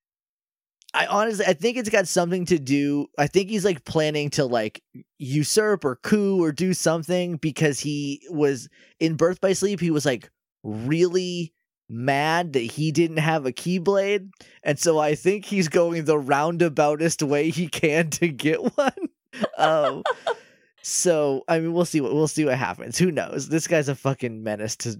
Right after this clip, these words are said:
to society and me personally. Um, Saïx, I also agree that we haven't seen enough of, but we, we definitely didn't s-, like, he didn't talk or anything when he, like, attacked Axel. Like, he just kinda did.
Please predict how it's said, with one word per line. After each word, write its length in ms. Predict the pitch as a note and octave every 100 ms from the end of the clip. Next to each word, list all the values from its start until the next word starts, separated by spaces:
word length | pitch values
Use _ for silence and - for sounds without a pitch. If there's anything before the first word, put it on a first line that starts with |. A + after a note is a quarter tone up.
| -
to 180 | A#2 G2+ G2
society 760 | C3+ C3+ A#2 A#2+ G#2 A#2 E2+ -
and 300 | D#3 C3+ B2+
me 200 | A2 B2+
personally. 640 | B2 - C#3 - D2 - - - - - -
Um, 260 | C3+ B2+
Saïx, 480 | - F#3+ A#3 C#4+ C4 -
I 120 | F3+
also 340 | F3 G#3 D#3
agree 220 | C#3+ C#3
that 80 | C3+
we 80 | B2
haven't 160 | D#3 C#3
seen 120 | C#3
enough 260 | C#3 E3 C#3+
of, 140 | A2+
but 140 | B2
we, 220 | A2+ B2+ A2 _ -
we 140 | - B2
definitely 480 | B2 - D4 F#4 F4
didn't 220 | D#4+ C4
s-, 260 | - - -
like, 280 | F3 F3+ C#3
he 80 |
didn't 240 | G3+ C#4+ -
talk 460 | - - B3 A#3+
or 120 | C3 A#2+
anything 680 | G#2+ G#2+ B2+ A2 G#2 G#2+ - _ _ _ _ -
when 140 | A#2+
he, 180 | B2 C3
like, 260 | A#2 G#2+ -
attacked 400 | A2 D3+ C3+ -
Axel. 540 | D3 C#3 B2+ - G2+ G2+
Like, 480 | G#2 F2+ - - _ _ _ _ _ _ _ _ _
he 100 | A#2
just 280 | A#2 D3 -
kinda 340 | - D#3+ C3+ A#2
did. 800 | A2+ C3 C#3+ G2+ - - D#3+